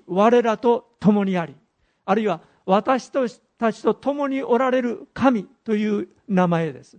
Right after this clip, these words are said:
それがインマヌエルの意味です。イエス様はインマヌエルなる神として、あなたや私と共にいてくださってるんです。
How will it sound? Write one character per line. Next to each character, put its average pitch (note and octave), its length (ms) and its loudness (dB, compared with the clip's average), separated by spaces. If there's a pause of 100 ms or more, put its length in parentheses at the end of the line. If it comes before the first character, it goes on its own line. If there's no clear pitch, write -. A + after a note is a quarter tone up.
(100)
そ - 160 -10
れ A#3 120 0
が A3 180 -2 (240)
イ A3+ 120 0
ン G#3+ 100 -2
マ G#3 120 0
ヌ G3+ 120 0
エ F#3 80 0
ル E3 60 -6
の E3+ 100 -6
意 E3+ 80 -4
味 E3+ 100 -6
で C#3 140 -14
す。 - 180 -20 (560)
イ G#3 100 4
エ B3+ 100 4
ス - 120 -14
様 A3+ 260 -4
は G3 240 -4 (360)
イ A3+ 120 6
ン C#4 220 0
マ C4+ 140 0
ヌ C4+ 120 -2
エ B3+ 80 4
ル B3 120 0
な B3 120 2
る A3+ 140 0
神 A#3+ 320 -2
と G3+ 140 -2
し - 120 -10
て、 G#3+ 300 -2 (260)
あ G#3 140 -2
な A3 140 0
た A3 120 -2
や G#3 120 -4
私 G3 280 -2
と F3+ 140 -2
共 D4 440 -4
に D4 100 -2
い A#3 40 -4
て C4+ 120 -6
く G#3+ 40 -2
だ G#3 80 0
さ F3+ 120 -4
っ E3+ 80 -8
て F3 100 -4
る D3+ 60 -8
ん C#3 60 -12
で C3+ 100 -14
す。 - 200 -20